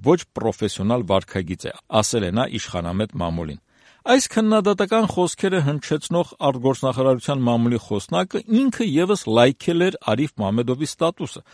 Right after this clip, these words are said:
համենայն դեպս լայքողների շարքում Հիկմետ Հաջիև անունով օգտատեր կա։ Ընդդիմությունը Facebook-յան գրառման համար գովաբանում է Արիֆ Մամեդովին։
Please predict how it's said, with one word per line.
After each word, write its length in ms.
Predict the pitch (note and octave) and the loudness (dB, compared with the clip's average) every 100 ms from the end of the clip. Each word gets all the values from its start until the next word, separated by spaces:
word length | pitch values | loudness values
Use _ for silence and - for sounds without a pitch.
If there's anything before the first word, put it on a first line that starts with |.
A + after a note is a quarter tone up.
| _ - | _ 0
համենայն 400 | C3+ B2+ A2 A#2 | 2 4 2 2
դեպս 320 | - A2+ - | 0 -2 -2
լայքողների 640 | A2+ G#2+ - A#2 A2 A#2+ A#2 | 0 0 0 -4 -2 -2 -2
շարքում 420 | A2+ G#2 - E3+ A#2+ | -2 -2 -4 -6 -6
Հիկմետ 500 | A#2+ - B2 B2+ - | -8 -4 -2 -2 -2
Հաջիև 460 | A2+ G2+ A#2 A2+ G#2 | -4 -2 0 0 0
անունով 420 | G2 A2 D3+ - D#3+ | 0 0 -2 -2 -4
օգտատեր 500 | - - A#2 D#2+ - | -2 -2 -2 -6 -12
կա։ 160 | - - - _ _ - - | -20 -20 -20 _ _ -10 0
Ընդդիմությունը 720 | B3+ C4+ C#4 C4+ - C#4+ G3 | 2 2 2 2 2 4 4
Facebook-յան 720 | - G#3 G#3 F#3 G#3 A#3+ B3 | 6 4 4 -2 0 2 4
գրառման 500 | G#3+ A3 G#3+ G#3 A3+ | 6 6 6 4 4
համար 340 | F3+ G3+ G#3+ F#3 | 4 4 4 4
գովաբանում 640 | C#3 G3 G#3 G#3 A3+ A#3+ F#3+ | 6 6 6 6 4 4 4
է 80 | A#2+ | 6
Արիֆ 300 | G#2+ G#2+ - | 6 4 0
Մամեդովին։ 580 | G2 G2 F#2+ F2 F2 | -2 0 0 -2 -6